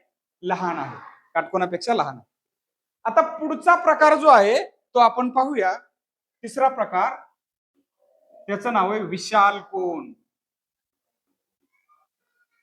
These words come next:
बघा, त्याच्या नावातच आपल्याला लगेच लक्षात येतं, विशाल म्हणजे मोठा. मग कोणापेक्षा मोठा?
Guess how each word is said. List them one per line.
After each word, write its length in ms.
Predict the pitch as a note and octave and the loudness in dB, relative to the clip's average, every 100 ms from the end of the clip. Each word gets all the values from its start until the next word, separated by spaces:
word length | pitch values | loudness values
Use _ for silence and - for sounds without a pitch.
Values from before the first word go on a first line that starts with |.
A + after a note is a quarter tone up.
| _ _ _ _ _ _ _ _ F#3+ | _ _ _ _ _ _ _ _ 0
बघा, 180 | B3 | 2
त्याच्या 260 | C4 C4 C4+ | 2 0 0
नावातच 560 | B3+ B3 C4 C#4 D4 C4+ | 4 4 4 0 0 0
आपल्याला 360 | C4 C#4 C4+ | 0 -4 -12
लगेच 220 | C4+ C4+ | -12 -12
लक्षात 200 | C4 C4 A#3 | -14 -14 -8
येतं, 200 | G#3 A3 | -8 -6
विशाल 340 | A3 C4+ C4 | 0 2 2
म्हणजे 220 | C4 C4 | -8 -10
मोठा. 400 | C4 C4+ C4 G#3+ D#3 - _ _ _ _ G3 | -8 -8 0 0 0 -6 _ _ _ _ -12
मग 100 | G3 | -4
कोणापेक्षा 540 | C4 C#4+ C#4 C#4 D4 | 0 0 -2 -2 -2
मोठा? 380 | D4 C#4+ D4 | -2 0 4